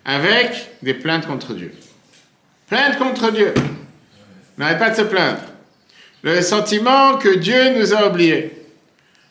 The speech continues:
Le sentiment que Dieu nous a oubliés. Dès que ça veut dire le sentiment que Dieu nous a oubliés, t'as des gens qui ont ce sentiment, qui se disent, Dieu, il est parti, je sais pas, il est parti en vacances.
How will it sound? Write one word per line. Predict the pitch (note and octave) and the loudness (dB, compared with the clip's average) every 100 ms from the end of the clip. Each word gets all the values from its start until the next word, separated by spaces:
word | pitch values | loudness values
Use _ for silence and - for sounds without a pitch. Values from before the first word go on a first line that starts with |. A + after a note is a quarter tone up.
| _ | _
Le | D3 | -6
sentiment | D#3 F#3+ B3 A#3 A3 A#3 B3+ - | -2 0 -2 -2 0 2 2 2
que | F3+ | 2
Dieu | G3 | 4
nous | G3 F#3 | 2 2
a | |
oubliés. | E3 E3 | 2 0
Dès | D#3+ E3 | 0 -2
que | |
ça | F#3 | -2
veut | F3+ | 0
dire | G3+ | 0
le | F#3 | 0
sentiment | F#3 F3+ F#3 | -2 -2 -2
que | E3+ | 0
Dieu | F#3 | 0
nous | F3 | 0
a | |
oubliés, | F3+ G#3 | 0 0
t'as | F3+ | 0
des | E3 | 0
gens | A#3+ | -2
qui | F#3+ G3 | -2 -2
ont | |
ce | F#3 F#3+ | -2 -2
sentiment, | G3+ E3+ G#3 A#3+ | -4 -4 -2 -2
qui | A3 | -2
se | F#3 | -2
disent, | F#3+ A#3+ C#4 B3 - - - - - - - - - - | -2 0 0 -2 -8 -16 -20 -20 -20 -20 -20 -20 -20 -14
Dieu, | C#3 G#3 | -2 0
il | B3 A#3+ | 2 0
est | A#3 | -2
parti, | A#3 A3 B3 | -2 -4 -6
je | A3+ | -6
sais | A#3 | -4
pas, | B3+ B3 | 0 2
il | F#3 | 2
est | |
parti | F3 F3 | 0 -2
en | G3+ | -2
vacances. | G3+ A#3 A#3+ G3 - - | 0 0 -2 -2 -10 -16